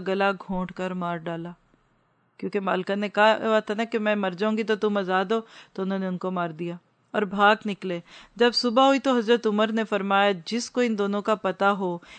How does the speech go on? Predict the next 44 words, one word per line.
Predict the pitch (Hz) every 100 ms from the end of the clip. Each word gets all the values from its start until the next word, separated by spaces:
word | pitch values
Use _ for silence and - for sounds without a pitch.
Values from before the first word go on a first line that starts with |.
| -
یا | 233 233
جس | 185 254 -
نے | 262 262
ان | 240 220
کو | 214 226
کہیں | 220 214
دیکھا | 196 196 190 202
ہو، |
ان | 202 196
کو | 196
پکڑ | 185 175 185
کر | 185 185
لائے۔" | 180 170 175 _ _ _ _ -
پس | 226 226
وہ | 226
لائے | 208 185 196 190
گئے | 190 180 196
اور | - 202
ان | 202
کے | 196
لیے | 202
پھانسی | 190 190 185 - 214
کا | 202 196
حکم | 175 185 180
ہوا، | 175 175 170 - - -
اور | 202 202
مدینہ | 190 185 202 208 214
میں | 214
پھانسی | 196 196 185 - 202
دیے | 185 185 180
جانے | 180 175 180
کا | -
یہ | 196 190 196
پہلا | 190 190 190 180
واقعہ۔ | 165 160 - 160 _ _ _ _ _ _ _ - 180
یہ | 190
ابو | 175
داؤد | 170 180 185
کی | - 190
روایت | 175 180 196 -
فائیو | 175 170
نائن | 180 170 165
ون | 165
ہے، | 165